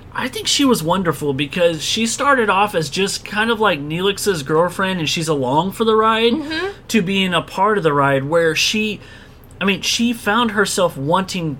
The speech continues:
Speaker 1: to be more than just on the ship. She wanted to be a
Speaker 2: Right.
Speaker 1: part of the crew, and at that point, she not only was able to get along with everyone, but she became the doctor's assistant, and I
Speaker 2: Yes.
Speaker 1: loved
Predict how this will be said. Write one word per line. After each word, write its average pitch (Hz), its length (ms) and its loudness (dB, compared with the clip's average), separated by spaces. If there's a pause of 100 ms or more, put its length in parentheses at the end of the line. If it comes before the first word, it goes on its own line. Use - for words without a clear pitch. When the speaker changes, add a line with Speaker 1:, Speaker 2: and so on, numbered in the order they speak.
Speaker 1:
to 165 140 -2
be 165 340 -2
more 147 380 0
than 139 180 0
just 135 440 -2 (200)
on 165 220 2
the 135 100 -2
ship. - 380 0
She - 140 -4
wanted 196 240 0
to 190 40 -2
be 156 80 2
a 139 60 2
Speaker 2:
Right. 117 100 -8
Speaker 1:
part 151 160 0
of 135 60 -4
the 131 80 -6
crew, 156 460 0 (340)
and 147 480 0
at 156 160 -4
that 175 220 2
point, 165 260 -2
she - 120 -4
not 185 160 2
only 175 440 0 (440)
was 160 160 0
able 170 200 2
to 147 80 0
get 165 160 2
along 151 500 2
with 143 220 2 (180)
everyone, 156 720 0 (280)
but 180 260 0
she - 240 0
became 226 360 -2
the 185 80 -2
doctor's 185 480 -2
assistant, 226 540 -2
and 160 140 -2
I - 120 2
Speaker 2:
Yes. 170 220 0
Speaker 1:
loved 185 440 2